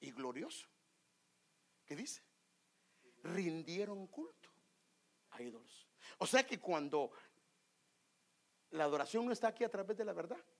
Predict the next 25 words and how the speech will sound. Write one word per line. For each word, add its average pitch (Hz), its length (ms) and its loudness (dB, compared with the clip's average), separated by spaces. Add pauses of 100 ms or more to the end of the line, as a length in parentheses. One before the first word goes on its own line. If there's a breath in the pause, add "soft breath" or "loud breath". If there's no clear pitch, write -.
(340)
y 156 100 -6
se 131 160 0
va 202 160 2
a 208 40 0
través 170 460 -2 (260)
de 127 180 -4
otros 202 360 -2
ídolos, - 480 -12 (760 soft breath)
a - 100 -10
Él 120 100 -6
no 120 100 -4
le 110 100 -6
agrada. 104 280 -14 (800 loud breath)
Y 156 80 -4
entonces 151 320 -4
dice, 196 320 -4 (240 loud breath)
"Rindieron 185 600 2
culto 202 340 -2
a 165 80 -2
ídolos 269 480 -4 (100)
que 135 140 -4
ellos 160 280 -2
mismos 196 360 -6
se 147 120 -6
hicieron 208 480 -4